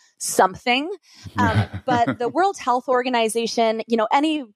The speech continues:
Speaker 1: health authority is gonna tell you there is no safe level of benzene exposure.
Speaker 2: Right.
Speaker 1: This is a toxin that accumulates in your body over time. And,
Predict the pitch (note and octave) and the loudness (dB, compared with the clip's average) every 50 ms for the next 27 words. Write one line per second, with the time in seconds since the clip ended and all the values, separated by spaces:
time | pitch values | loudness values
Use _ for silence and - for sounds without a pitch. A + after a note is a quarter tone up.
0 | _ - - - G3 G3+ - A3 - - G3+ F#3+ F#3+ G3+ A3 G#3+ G3+ - - G3 | _ -4 0 2 2 2 0 -2 -4 -2 -2 -2 0 0 0 0 0 0 -2 -4
1 | G3 F3+ - - F#3+ F#3+ G3+ F#3+ F#3 A3 A3+ A#3+ A3 G3+ - G3 F#3+ F#3 F#3 F#3 | -4 -4 -2 -2 -2 -2 -2 -2 0 0 0 0 0 -2 -4 -4 -2 0 2 2
2 | F#3 F#3 - - - F3+ F3+ F#3 - - - F3+ E3 D#3+ F3 F#3 G3+ A3+ A#3+ - | 0 -2 -4 -2 -2 -2 -2 -2 -6 -6 -2 -2 -2 -2 0 -2 -2 -2 -2 -4
3 | G3+ F#3 - F3 E3+ E3 E3+ E3+ E3+ E3+ E3 - - - - E3 E3 E3 - F3 | -6 -4 0 0 0 -2 -4 -8 -14 -16 -18 -18 -16 -10 -6 -4 -4 -4 -2 -2
4 | E3 - - F2 E2+ E2+ E2+ E2+ E2+ - - A3+ A3 A3 G#3+ - A#3 G#3 - - | -2 0 2 2 2 2 2 0 -2 -4 -4 -2 -2 0 0 2 2 0 0 -2
5 | - G#3+ G3+ F#3+ F#3+ - - - - A#3 A#3 B3 B3 B3 B3 B3 - - A#3 A3+ | -6 -10 -10 -10 -12 -12 -14 -10 -6 -2 0 0 0 0 0 -2 -4 -6 -4 -2
6 | A3 G3+ G3 F#3+ F#3 F#3 F#3 - F3+ E3+ F#3+ G3 F#3+ - - F3 F3 E3+ E3+ E3+ | 0 2 2 2 2 2 0 -2 -2 -2 -2 -2 -4 -2 -2 -2 0 0 0 -2
7 | E3+ E3+ - _ - - - _ _ _ _ _ _ - G#3 G#3 G#3 G#3 G#3 - | -4 -8 -12 _ -20 -20 -20 _ _ _ _ _ _ -2 -2 -2 -2 -4 -8 -14